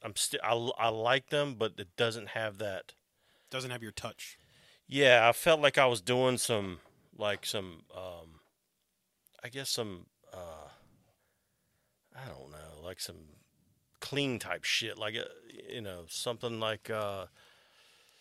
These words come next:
Speaker 1: Thomas Kinkade type shit, right? And, <laughs> and, uh, I was like, "It's not, it's not r-,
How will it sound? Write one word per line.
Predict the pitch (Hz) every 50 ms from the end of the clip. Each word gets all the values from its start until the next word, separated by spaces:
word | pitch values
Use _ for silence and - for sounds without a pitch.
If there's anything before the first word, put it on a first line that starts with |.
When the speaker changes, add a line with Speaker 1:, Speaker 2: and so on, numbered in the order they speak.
| _ _ _ _ _
Speaker 1:
Thomas | - - 127 123 120 120 110 104 -
Kinkade | - 131 113 101 - - 107 98 98 -
type | - - 78 76
shit, | - - - - 98 78 -
right? | 98 101 101 98 98 95 - _ - - - - - - - - - -
And, | 220 214 113 107 101 - 247 196 170 139 - - 233 - - - - - 220 - - - - 117 - - 151 151 156
<laughs> |
and, | 135 123 127 123 123 127 123 123 120 120
uh, | 120 123 131 120 117 117 127
I | 123 131
was | 143 123
like, | 135 135 135
"It's | 143 135 - - 123
not, | 143 143 131
it's | 127 - -
not | 147 139 131 127 110 120 - -
r-, | 120 113 127